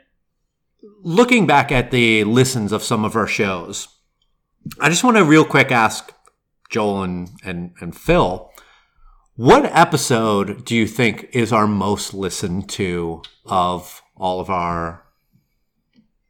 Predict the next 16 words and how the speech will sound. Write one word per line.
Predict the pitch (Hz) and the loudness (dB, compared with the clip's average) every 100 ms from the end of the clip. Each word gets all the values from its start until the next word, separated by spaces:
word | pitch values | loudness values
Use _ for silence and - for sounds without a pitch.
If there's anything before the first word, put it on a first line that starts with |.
| _ | _
uh, | 107 92 90 90 | -12 -8 -8 -2
episodes? | 127 135 90 85 | -4 -4 -10 -6
We've | 123 120 | -4 0
done | 147 135 123 113 - - - _ - | 0 2 0 -4 -12 -20 -20 _ -8
twenty-seven | 170 175 185 180 - 165 151 143 | 2 4 6 2 2 2 2 -2
full | 131 - 143 165 | -2 0 2 2
episodes, | 160 - - 196 196 202 208 208 - _ _ _ _ | 0 0 0 2 4 4 2 -2 -16 _ _ _ _
and | 123 123 123 | -4 -2 -2
we've | 127 123 | -4 -4
done, | - 127 123 117 117 117 113 _ | -2 0 0 -4 -8 -12 -16 _
I, | 107 104 101 87 - | -14 -10 -10 -12 -18
I'm | 92 90 | -16 -14
not | 85 80 | -16 -16
even | 87 | -16
gonna | 82 87 | -14 -10
look, | 92 | -12